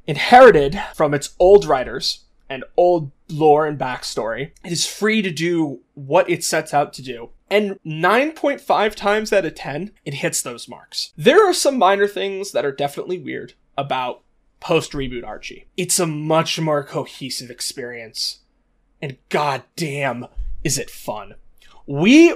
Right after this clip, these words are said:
we talked a lot in our, in our post-reboot stuff, at least about things we liked, characters. You know, there was a couple of nitpicks here and there, but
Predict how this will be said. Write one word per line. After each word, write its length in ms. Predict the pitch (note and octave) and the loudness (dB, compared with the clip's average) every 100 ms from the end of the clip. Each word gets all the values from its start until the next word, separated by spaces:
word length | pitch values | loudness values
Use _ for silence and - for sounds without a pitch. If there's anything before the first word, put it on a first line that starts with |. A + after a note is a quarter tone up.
| - | -2
we 300 | E3+ D4 F4 | 0 0 0
talked 420 | - A3+ A#3+ G#3 | 0 2 2 2
a 40 | |
lot 380 | E3+ D#3 D3 C#3+ | 4 4 4 -2
in 120 | E3+ D#3+ | -2 2
our, 200 | D3+ C#3+ | 2 2
in 160 | D3 | -2
our 120 | C#3 | -6
post-reboot 680 | C3 - D3+ - C#3+ C3 B2+ | -6 -6 -6 -4 -6 -2 -4
stuff, 420 | - C3+ B2 - - _ | -4 -4 -6 -6 -20 _
at 140 | C3+ | -10
least 360 | D3+ D#3+ D#3 - D3 | -4 -2 -2 -4 -4
about 400 | C#3 B2+ A#2+ - _ _ _ - | -4 -4 -6 -12 _ _ _ -8
things 220 | D3 - | -8 -8
we 100 | B2+ | -10
liked, 420 | B2 B2 - - _ _ _ | -10 -12 -14 -20 _ _ _
characters. 680 | - D#3 C#3 C3+ B2+ B2 B2 | -4 -2 -2 -4 -8 -8 -10
You 60 | C#3+ | -8
know, 100 | C#3+ | 0
there 120 | F3 | 0
was 120 | F#3 | 0
a 40 | |
couple 320 | G3+ A3 A3+ G#3 | -2 -2 0 0
of 100 | E3+ | 0
nitpicks 420 | E3 - D#3+ - | -4 -6 -10 -10
here 180 | D3+ C3+ | -8 -8
and 100 | C#3+ | -4
there, 160 | G3+ | -6
but 300 | D#3 D3+ - | -2 -4 -4